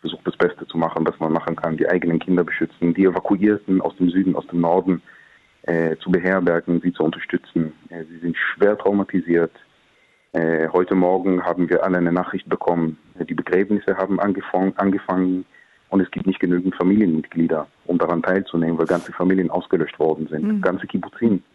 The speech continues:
Speaker 1: wurden ausgelöscht. Und man bietet Menschen aus ganz Israel einfach aus Beistand,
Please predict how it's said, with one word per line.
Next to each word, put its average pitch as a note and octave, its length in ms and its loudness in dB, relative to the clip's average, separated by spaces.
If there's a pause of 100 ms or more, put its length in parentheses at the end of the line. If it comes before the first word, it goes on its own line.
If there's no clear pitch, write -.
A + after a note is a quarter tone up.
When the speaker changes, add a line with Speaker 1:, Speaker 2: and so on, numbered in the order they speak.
(300)
Speaker 1:
wurden F#2 360 0 (280)
ausgelöscht. E2+ 600 -2 (920)
Und F#2+ 140 2
man F2 160 2
bietet G#2 340 -2
Menschen F#2 260 2
aus E2+ 140 -2
ganz F2 180 -2
Israel F2 400 0
einfach - 460 -4 (320)
aus F2+ 160 -4
Beistand, F2 600 0